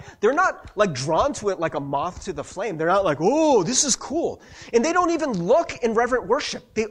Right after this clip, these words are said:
almost always close their eyes. They look away. They want to run away. Even if you remember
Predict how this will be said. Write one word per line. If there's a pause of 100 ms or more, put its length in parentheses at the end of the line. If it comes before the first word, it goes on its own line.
(100)
almost
always (380)
close
their
eyes. (180)
They
look
away. (180)
They
want
to
run
away. (500)
Even
if
you
remember